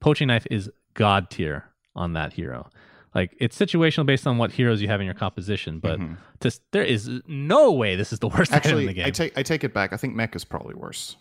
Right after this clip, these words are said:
Speaker 2: for m-,
Speaker 1: Mech,
Speaker 2: in most
Speaker 1: Mech's
Speaker 2: games.
Speaker 1: okay. Mech's okay.
Speaker 2: It's okay on some strats, I think. I, I'm not an expert at this game, okay? So my opinions are definitely gonna be more pleb level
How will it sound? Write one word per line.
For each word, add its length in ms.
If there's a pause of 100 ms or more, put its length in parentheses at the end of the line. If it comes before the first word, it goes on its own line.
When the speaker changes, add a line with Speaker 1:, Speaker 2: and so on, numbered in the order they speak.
Speaker 2:
for 160
m-, 120
Speaker 1:
Mech, 260
Speaker 2:
in 120
most 160
Speaker 1:
Mech's 80
Speaker 2:
games. 80 (120)
Speaker 1:
okay. 280
Mech's 260
okay. 400
Speaker 2:
It's 180
okay 300
on 140
some 180
strats, 560 (160)
I 60
think. 160 (500)
I, 180
I'm 200
not 180
an 100
expert 300
at 80
this 140
game, 200
okay? 220
So 140
my 120
opinions 380
are 100
definitely 540 (160)
gonna 220
be 100
more 180
pleb 340
level 460